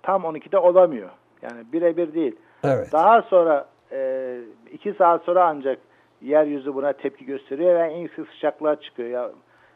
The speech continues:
Speaker 1: yani bu özgül ısıyla ilgili bir iş, bir şey bu. Toprağın yani ısınmadaki yavaşlığı,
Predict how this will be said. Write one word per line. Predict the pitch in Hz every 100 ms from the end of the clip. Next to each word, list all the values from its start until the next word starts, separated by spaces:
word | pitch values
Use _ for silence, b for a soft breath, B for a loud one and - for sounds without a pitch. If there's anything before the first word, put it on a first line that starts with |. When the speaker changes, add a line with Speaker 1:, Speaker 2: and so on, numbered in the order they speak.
| b
Speaker 1:
yani | - 180 185
bu | 196 - _ _ _
özgül | 175 185 180 208
ısıyla | 202 208 196 175
ilgili | 156 143 143
bir | 135
iş, | 170 196 - b b b b _ _
bir | 139
şey | 131 139 139
bu. | 165 208 -
Toprağın | - 160 170 170 170
yani | 151 170
ısınmadaki | 170 147 - 160 160 156 170
yavaşlığı, | 151 151 151 - 147 127 123